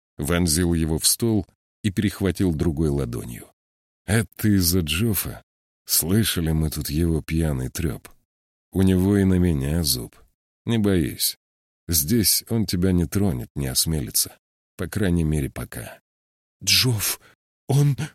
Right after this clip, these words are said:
Джейна почувствовала, как сорвалась на громкий шёпот и как противный комок подкатил к горлу. И снова ответила как можно тише. «Неважно. Нет, Эрик, я про капитана. Он приказал не приближаться к тебе.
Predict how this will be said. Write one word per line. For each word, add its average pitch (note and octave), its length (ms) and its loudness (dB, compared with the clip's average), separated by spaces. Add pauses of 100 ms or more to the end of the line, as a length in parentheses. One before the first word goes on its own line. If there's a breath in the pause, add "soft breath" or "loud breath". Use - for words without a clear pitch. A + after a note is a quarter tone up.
(400)
Джейна F2+ 360 2
почувствовала, F#2 640 0
как E2 180 -4
сорвалась F2+ 540 0
на F#2 100 0
громкий F2+ 460 0
шёпот - 480 -4 (180)
и G2+ 60 -2
как - 240 -10
противный G#2 500 2
комок G2+ 420 0
подкатил F#2+ 600 -2
к C#2+ 140 -6
горлу. C#2+ 500 -4 (340)
И A2+ 60 0
снова A2+ 400 2
ответила F#2 400 0
как - 200 -6
можно D#2+ 300 0
тише. - 400 -6 (440)
«Неважно. F#2+ 640 -4 (240)
Нет, A#2+ 520 0 (300)
Эрик, G#2 420 0 (260)
я G2 240 2
про - 140 -4
капитана. G2+ 720 -6 (400)
Он G2+ 180 2
приказал G#2+ 500 0
не G#2+ 140 2
приближаться G2+ 840 -2
к - 100 -14
тебе. G#2 380 -4